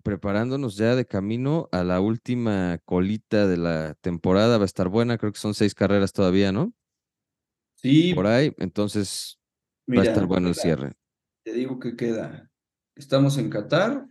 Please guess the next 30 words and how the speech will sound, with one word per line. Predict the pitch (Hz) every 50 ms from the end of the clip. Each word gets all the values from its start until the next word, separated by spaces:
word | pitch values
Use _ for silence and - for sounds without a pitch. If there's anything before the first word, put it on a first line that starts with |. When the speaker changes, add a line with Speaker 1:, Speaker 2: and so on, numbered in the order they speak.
| _ _
Speaker 2:
sigue, | - - - 139 127 123 120 123 120 117 117 113 107 110 110 - - _ _ _ _ _ _ _ _ _ _ -
eh, | 110 107 101 101 98 80 76 -
Austin | 101 127 139 139 - - 190 190 208 226 233 233 - - - -
el | 110 107 101
veinte | 107 120 127 127 131
al | 135 117
veintidós | 110 104 104 101 101 110 113 113
de | 110
octubre, | - - - 151 160 175 196 226 254 262 233 233 - _ _ _ _ _ _ _ _
México | - 113 123 135 135 151 147 139 135 113
veintisiete | 110 107 104 - - 123 120 123 127
al | 117
veintinueve, | 110 104 98 95 104 113 127 143 165 185 98 - - - - _ _ _ _ _ _ _ -
Brasil | - 117 113 110 107 107 - - 147 156 151
del | 139 117 117 117
tres | - - 131 131 135
al | 120 113
cinco | 117 135 127 135 135 123
de | 113
noviembre, | 107 107 113 131 135 147 156 160 170 190 214 233 226 - _ _ _ _ _ _ _ _ _ -
luego | 117 120 127 123 123 127
Las | 113 107 107 110
Vegas | 117 127 135 131 143 139
del | 135 117 110
dieciséis | 113 107 104 123 123 127 127
al | 135 123
dieciocho | 113 107 107 - - 151 151 156 156 - 175 175 196 233 233 - _ -
y | - 226 233 -
cerramos | - 117 107 113 117 117 123 123 123 123 120 - 131
en, | 135 139 143 160 - - - -